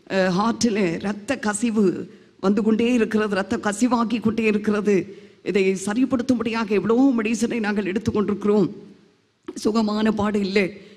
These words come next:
அஹ், எ-, யா-, யார் எ-, என்னுடைய சகோதரிக்கு விடுதலை தருவாங்கன்னு சொல்லி நான் மிகவும்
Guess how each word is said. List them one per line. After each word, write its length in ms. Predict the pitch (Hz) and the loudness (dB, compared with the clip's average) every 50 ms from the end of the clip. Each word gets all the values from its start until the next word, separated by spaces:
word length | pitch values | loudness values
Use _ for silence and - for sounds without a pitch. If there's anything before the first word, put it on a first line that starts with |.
| - _ _ _ _ - | -20 _ _ _ _ -6
அஹ், 340 | - 190 185 180 180 180 170 | -2 0 0 2 0 0 0
எ-, 300 | 190 190 180 180 180 185 | -2 0 0 0 0 0
யா-, 180 | 185 208 233 | -2 -4 -4
யார் 420 | 202 196 196 196 247 294 294 311 311 | -2 -2 0 0 2 2 2 2 2
எ-, 440 | 269 240 247 - 202 208 202 202 | 2 0 0 -2 0 0 2 2
என்னுடைய 340 | 208 202 208 202 185 185 202 | 4 2 2 0 0 -2 -2
சகோதரிக்கு 580 | 180 196 208 220 240 214 226 226 214 220 233 214 | -2 -2 -2 -2 0 0 0 0 0 0 0 0
விடுதலை 420 | - 214 226 208 226 226 226 208 | 0 0 -2 -2 0 -2 -2 -2
தருவாங்கன்னு 540 | 220 202 196 208 214 208 220 220 202 214 202 | -2 -2 -2 -2 0 0 0 0 2 2 0
சொல்லி 500 | 208 208 208 196 185 208 185 160 160 - - | 0 0 0 0 2 2 0 0 0 -4 -8
நான் 160 | 208 208 196 | -6 -4 -2
மிகவும் 520 | 185 196 185 226 226 220 220 180 143 - | -2 0 0 0 2 4 4 2 2 0